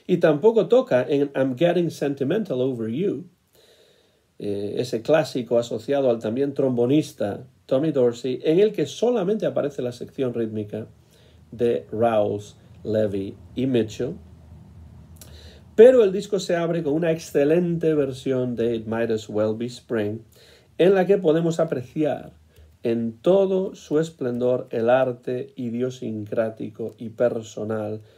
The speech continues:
de un Harris que mezcla el vibrato con el staccato. Cuando hablamos de esa mezcla de vibrato y staccato en este tema que inicia el disco,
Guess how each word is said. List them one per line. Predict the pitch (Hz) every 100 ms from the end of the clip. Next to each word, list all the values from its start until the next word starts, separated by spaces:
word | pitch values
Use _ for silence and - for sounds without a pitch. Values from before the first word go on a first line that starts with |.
| _ _
de | 117 123
un | 190 196 151 -
Harris | 160 160 165
que | - -
mezcla | 127 139 190 190 - 110 104 -
el | 131 120
vibrato | 117 113 123 160 165 170 175 - _ _
con | - 127
el | 117
staccato. | 110 - 104 123 107 98
Cuando | - 127 135
hablamos | 127 156 196 165
de |
esa | 165 170
mezcla | 160 160 156
de | 135
vibrato | 123 131 131
y | 127
staccato | 120 113 143 135 117 - _ _
en | - 113
este | 143 151 - 143 139 127 131 -
tema | 156 151 113
que | - 117 -
inicia | - 131 139 180 165 - - -
el | 127 123
disco, | 117 - 139 139